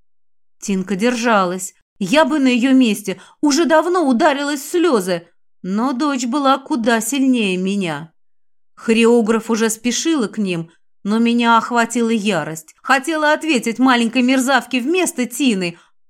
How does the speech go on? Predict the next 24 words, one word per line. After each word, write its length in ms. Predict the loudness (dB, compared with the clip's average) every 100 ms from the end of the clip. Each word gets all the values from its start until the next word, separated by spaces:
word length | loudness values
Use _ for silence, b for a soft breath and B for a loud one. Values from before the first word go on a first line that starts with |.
| -4
а 100 | -2
заодно 460 | 0 0 2 0
и 60 | 0
посмотреть 600 | -2 0 0 2 0 0
на 80 | 2
ее 340 | 2 2 2
мать. 440 | 2 0 -2 -10 _ _ _ _ _ _ _ _ _ _ _ _ _ _ _
«Ее 500 | 0 4 4 6 4
папа 600 | 2 2 2 0 -4 -4 _ _ _
очень 440 | 2 2 0 0
любит 420 | 2 2 2 0
ее 260 | -2 -2 0
маму», 600 | -2 -2 -2 -4 -8 -12 _ _ _
раздалось 600 | -8 -6 -4 -2 0 0 -2
вдруг 260 | -4 -6
позади. 600 | -8 -4 -4 -4 -8 -10 _ _ _ _ _ -2
На 200 | 0 2
миг 260 | 2 0
я 200 | 0 2
опешила, 680 | 0 -2 -4 -4 -6 -6 -8 b _ -2
обернулась 880 | 0 4 4 2 2 2 0 -2
и 60 | -2
увидела 500 | 0 0 0 0 0
Влада. 640 | 0 -2 -2 -4 -6 -10